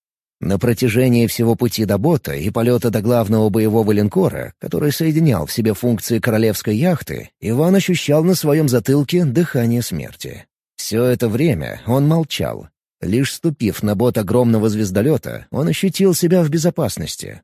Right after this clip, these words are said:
но в душе его бушевал ураган эмоций. Обманчиво спокойным тоном он обратился к секретарше. «Джейн, какой сегодня день недели?» «Вторник, товарищ патриарх». «Йогуртов вторник!» — сквозь зубы процедил он.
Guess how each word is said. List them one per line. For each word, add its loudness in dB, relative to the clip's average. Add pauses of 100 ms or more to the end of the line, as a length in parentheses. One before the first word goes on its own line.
но 0
в 0
душе 0
его 2
бушевал 0
ураган 0
эмоций. -6 (560)
Обманчиво 0
спокойным 2
тоном -2
он -2
обратился 0
к -12
секретарше. -6 (380)
«Джейн, -2 (220)
какой -2
сегодня -2
день -2
недели?» -6 (380)
«Вторник, -6
товарищ -4
патриарх». -6 (400)
«Йогуртов 0
вторник!» — -4 (200)
сквозь 0
зубы 2
процедил 0
он. -6